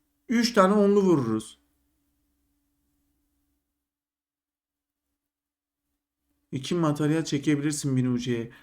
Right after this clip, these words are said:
Ama ben onun yerine şey diyorum. Ya buna deneyelim, tamam mı? Bu çok zor. Bu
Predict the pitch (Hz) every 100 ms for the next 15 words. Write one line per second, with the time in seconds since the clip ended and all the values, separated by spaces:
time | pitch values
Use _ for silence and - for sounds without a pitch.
0 | _ 165 202 196 196 202 208 214 202 196
1 | 196 208 202 185 147 131 - - _ _
2 | _ _ _ _ _ _ _ _ _ _
3 | _ _ _ _ - 170 196 190 226 233
4 | 226 202 185 175 190 208 165 160 196 196
5 | 139 110 131 - 170 170 226 226 170 147
6 | 123 - 147